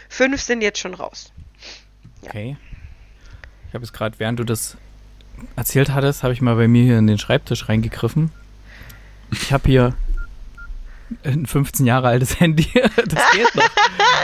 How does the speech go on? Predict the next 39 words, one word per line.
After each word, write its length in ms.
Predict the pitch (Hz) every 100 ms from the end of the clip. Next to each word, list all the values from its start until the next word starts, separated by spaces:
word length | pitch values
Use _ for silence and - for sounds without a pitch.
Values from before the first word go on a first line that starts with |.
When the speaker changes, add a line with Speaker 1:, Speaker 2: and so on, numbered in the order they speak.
| 392 -
Speaker 2:
Also, 420 | 131 139 135 135
ähm, 880 | 127 127 123 123 123 127 127 123 123 - - - -
Speaker 1:
Ja. 240 | 339 240
Speaker 2:
Also 140 | - 123
ich 100 | 135
hab 80 | 131
hier 120 | 113
einige. 320 | 127 160 131
Ich 140 | 113 127
hab 100 | 123
ein 80 | 120
Nokia 360 | 127 - 123
fünfunddreißig 680 | 113 139 165 160 147 165 156
zehn 240 | - 160 175
hier, 120 | 196
das 120 | 156
hab 80 | 151
ich 100 | 143
gerade 200 | 131 123
eingeschaltet. 560 | 127 175 160 156 170 175 - - - -
Das 160 | - 131
hat 140 | 143
noch 120 | 151 135
fünfundsiebzig 600 | - 214 220 220 - -
Prozent 320 | 165 170 160
Akku, 260 | 160 180 139
würd 120 | 127
ich 80 | 120
mal 140 | 120
sagen. 360 | 117 113 113 110 - - - 427 392 - 381
Da 60 |
fehlen 240 | - - 185
nur 140 | 160
zwei, 380 | - 151 156 175
Speaker 1:
<laughs> 40 | -
Speaker 2:
zwei 220 | 139 151
Balken 360 | 143 165 175
zum 180 | 151 139
Vollsein. 560 | - 147 175 139 143